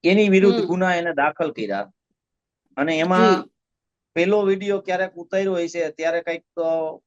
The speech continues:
Speaker 1: એલ સી બી એને જેતપુર પોલીસ સ્ટેશનની અંદર, અ, અ, એલ સી બી રાજકોટથી એનું નિવેદન લેવા માટે બની ગજેરાને બોલાવ્યો હોય છે. એટલે બની ગજેરા અને આ પિયુષભાઈ રાદડિયા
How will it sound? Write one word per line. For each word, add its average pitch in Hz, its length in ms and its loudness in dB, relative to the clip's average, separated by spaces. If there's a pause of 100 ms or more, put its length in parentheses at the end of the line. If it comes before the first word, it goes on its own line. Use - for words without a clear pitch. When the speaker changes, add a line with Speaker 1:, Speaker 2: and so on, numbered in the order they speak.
Speaker 1:
એલ 156 180 -4
સી 170 220 -6
બી 160 220 -2
એને 156 280 0
જેતપુર 135 520 -4
પોલીસ 156 280 -8
સ્ટેશનની 147 600 -6
અંદર, 143 340 2
અ, 131 460 -2
અ, 110 300 -4 (1200)
એલ 135 120 0
સી 156 180 -4
બી 147 280 2
રાજકોટથી 135 640 -2
એનું 131 200 -4
નિવેદન 135 400 -2
લેવા 123 460 0
માટે 120 300 -8
બની 131 360 -4
ગજેરાને 127 500 0
બોલાવ્યો 127 340 0
હોય 107 160 -6
છે. 101 140 -14
એટલે 107 240 -8
બની 139 300 -4
ગજેરા 160 600 0 (320)
અને 147 160 -8
આ 139 80 -4
પિયુષભાઈ 139 480 -6
રાદડિયા 110 560 -4